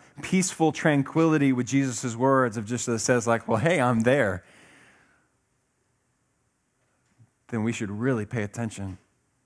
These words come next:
because that's a really <laughs> dangerous place to be, guys. These are really challenging words. When, when Jesus spoke these words to his disciples and, and continued with the Sermon on the Mount, like,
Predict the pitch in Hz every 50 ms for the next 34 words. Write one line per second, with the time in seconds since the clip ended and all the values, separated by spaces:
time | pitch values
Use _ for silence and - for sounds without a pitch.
0 | _ _ _ _ _ _ _ _ _ _ _ _ _ _ _ _ _ _ - 104
1 | 123 127 135 - 147 131 107 117 131 156 - - - 127 - - - 131 123 127
2 | 107 104 101 104 98 - - - 110 107 104 - - 101 82 98 98 92 87 87
3 | 90 92 98 98 - - - _ _ _ _ _ _ _ _ _ _ _ _ _
4 | _ _ _ _ _ _ _ _ _ _ _ _ _ _ _ _ _ _ - 208
5 | 208 285 262 220 214 214 190 - - 190 180 190 185 170 135 170 165 170 185 190
6 | 170 123 107 - - - _ _ _ _ _ _ _ _ _ _ _ - - -
7 | - 170 175 165 160 143 - - - - 175 180 - - 202 220 220 254 214 -
8 | - - - 208 214 208 - 202 196 180 139 143 156 175 180 180 156 - - 175
9 | 160 156 - - 156 143 - 180 170 180 175 - 175 160 151 151 135 143 156 143
10 | 139 139 - - - - 156 156 160 - 180 151 - - 196 196 196 190 175 165
11 | 156 - 156 147 - - 180 175 170 160 151 147 143 143 143 156 160 160 156 147
12 | 139 143 135 -